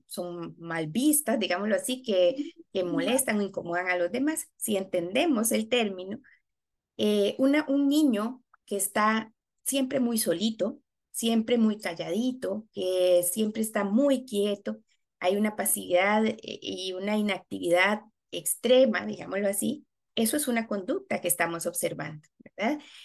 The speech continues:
Ese chico que siempre está al fondo de la clase, que dititito, que no habla, que no se mueve, que no pregunta, que no participa,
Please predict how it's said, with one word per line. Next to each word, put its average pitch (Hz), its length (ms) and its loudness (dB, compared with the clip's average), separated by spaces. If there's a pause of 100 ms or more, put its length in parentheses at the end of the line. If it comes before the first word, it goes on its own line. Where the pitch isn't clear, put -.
(180)
Ese 214 340 0
chico 262 600 0
que 185 140 -6
siempre 202 260 -2
está 220 180 0
al 214 80 2
fondo 254 380 0
de 247 80 0
la 233 160 -2
clase, 247 500 2
que 240 100 -2
dititito, 233 720 -2
que 226 100 0
no 220 180 2
habla, 240 340 0
que 226 100 -2
no 220 140 2
se 233 100 -2
mueve, 240 400 -2
que 226 120 -4
no 214 200 -2
pregunta, 226 640 0
que 202 100 -8
no 190 200 -6
participa, 226 800 -2